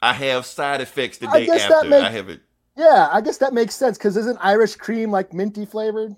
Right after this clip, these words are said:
Speaker 2: you know?
Speaker 1: So I guess that's why they bring in the mint chocolate chip, but still, everything don't need, I don't know. Uh, anyway, moving on past that. Eli, this is your segment now because I don't really know what to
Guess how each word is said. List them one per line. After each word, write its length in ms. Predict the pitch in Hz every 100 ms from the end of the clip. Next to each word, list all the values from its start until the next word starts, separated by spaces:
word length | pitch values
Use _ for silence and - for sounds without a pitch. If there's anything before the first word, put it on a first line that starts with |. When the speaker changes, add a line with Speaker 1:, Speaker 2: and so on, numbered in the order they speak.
| _ _
Speaker 2:
you 120 | 233
know? 260 | 240 226 208 _ _ _ _ -
Speaker 1:
So 160 | -
I 140 | 277 247
guess 200 | 240 226
that's 160 | 214
why 140 | 170 160
they 80 |
bring 240 | 147 135 127
in 40 |
the 60 | 110
mint 180 | 107 98
chocolate 300 | 95 82 73
chip, 220 | 98 80
but 100 | 101
still, 400 | - - 131 90
everything 380 | - 208 139 101
don't 160 | 90 80
need, 200 | 87 73 _ _ -
I 60 | 104
don't 100 | 55
know. 880 | _ _ _ _ _ _ _ _ -
Uh, 100 | - _ _
anyway, 280 | - 180 107 -
moving 200 | - 156
on 100 | 139
past 300 | 120 107 90
that. 240 | - 82 78 _ _ -
Eli, 260 | 151 151 117
this 160 | 127 101
is 60 | 95
your 140 | 139
segment 380 | - 120 104 98
now 300 | 95 90 87 _ -
because 320 | 110 135 113 -
I 120 | 151
don't 160 | 359
really 180 | 311 180
know 200 | 151 151
what 480 | 139 120 110 135 147
to 240 | - 147